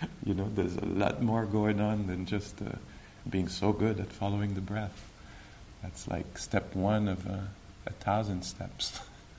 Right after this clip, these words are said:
<laughs> you know. And so here we even, uh, start to question the way we perceive things. Why would we do this?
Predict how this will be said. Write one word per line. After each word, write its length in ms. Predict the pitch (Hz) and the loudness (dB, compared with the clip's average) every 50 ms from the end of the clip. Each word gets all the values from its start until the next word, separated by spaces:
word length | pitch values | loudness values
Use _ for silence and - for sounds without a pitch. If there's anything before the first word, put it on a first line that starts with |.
| - - | -18 -16
<laughs> 500 | - - - - - - - - - - | -16 -16 -16 -16 -16 -16 -16 -16 -6 -2
you 80 | 92 90 | -2 0
know. 140 | 90 95 107 120 - - - - - - - - - - - - - - - - - - - - | 0 -2 -4 -6 -8 -12 -16 -18 -18 -18 -18 -18 -16 -16 -16 -16 -16 -16 -16 -18 -8 -8 -6 -4
And 140 | - 95 92 | -2 -2 2
so 160 | - 113 107 | 4 6 6
here 480 | 101 - 113 117 123 127 131 127 123 123 - - - - - - | 6 8 8 10 10 10 10 8 6 2 -2 -6 -10 -14 -10 -2
we 180 | - 98 104 104 | 4 4 4 6
even, 540 | - 107 110 107 104 113 110 110 107 107 | 8 6 6 8 8 8 8 8 8 8
uh, 140 | 107 104 98 | 8 6 6
start 380 | 104 - - - 113 113 107 - | 4 0 0 2 2 2 2 2
to 80 | - | -2
question 640 | - - - 113 110 - - - 117 110 110 107 110 - - - - - - - - - - - - - - - | -4 2 2 2 4 4 2 2 2 2 2 2 0 -2 -6 -16 -18 -18 -18 -20 -18 -18 -18 -18 -18 -16 -8 2
the 120 | - 117 | 4 6
way 160 | 104 104 113 117 | 8 10 10 12
we 120 | 107 107 | 12 10
perceive 520 | 107 - - 117 113 - - - 143 147 | 8 6 2 2 2 2 2 2 2 2
things. 380 | - - - 101 98 95 92 - | 0 0 0 2 2 0 0 4
Why 140 | 117 123 127 | 6 6 8
would 240 | 123 120 117 98 101 | 8 6 4 6 6
we 100 | 117 110 | 4 6
do 160 | - 127 131 | 6 4 4
this? 380 | 123 113 98 98 - - - | 6 6 4 4 2 -4 -8